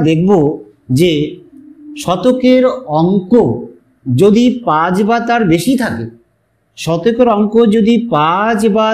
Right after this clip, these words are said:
তার বেশি থাকে, তাহলে হাজারের ঘরে এক এসে যোগ হবে, আর এককের অঙ্ক শূন্য হবে, দশকের অঙ্ক শূন্য হবে,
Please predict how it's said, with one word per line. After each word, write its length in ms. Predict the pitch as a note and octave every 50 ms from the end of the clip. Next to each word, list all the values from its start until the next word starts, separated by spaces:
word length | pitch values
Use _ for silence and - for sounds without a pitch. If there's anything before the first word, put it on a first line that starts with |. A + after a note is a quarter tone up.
| G#3+ A3
তার 160 | A3 A3 G#3 E3+
বেশি 280 | C#3+ C#3+ - - G#3+ G#3+
থাকে, 320 | A3+ A3+ A3+ A3+ B3+ C4+ D#4+ - - - _ _ _ _ _ _
তাহলে 380 | - D#3+ E3+ F#3+ G3+ G#3 F#3+ G3 A#3 D4 - - - - - _
হাজারের 440 | - C3+ C#3+ D#3 D#3+ F#3+ G3 G#3+ G#3+ G3+
ঘরে 240 | E3 E3 F3+ G3+ A3+ G#3 E3 D3+ D3+
এক 80 | D3+ -
এসে 260 | F3+ D#3+ F3+ A3+ B3+ D#4 - - - - _ _ _ _ - A#2+ A2+ A#2+ F#3
যোগ 160 | A#3 A#3 G3 D3+
হবে, 280 | C3 B2+ G#2+ F#2+ - - - _ _ _ _ _ _ _ _ _
আর 240 | C3+ C#3+ D3+ D#3+ D#3+ E3 - -
এককের 380 | D3 D3 D3 F#3 F3 G3+ G#3+ G#3+
অঙ্ক 160 | G#3+ G#3+ G#3 A3
শূন্য 260 | A3 F#3 F#3+ G3 G#3 G#3+
হবে, 260 | G#3+ A3 G#3+ G#3 B3 C4 C4 B3+ - - _ _ A#2+
দশকের 440 | A#2 D3+ D3 - G3+ F3+ G3 G#3 G#3+
অঙ্ক 160 | G#3+ G#3+ G#3 G#3
শূন্য 240 | G#3+ G#3+ G#3+ G#3+ G#3+
হবে, 240 | G#3+ A3 G#3 G#3+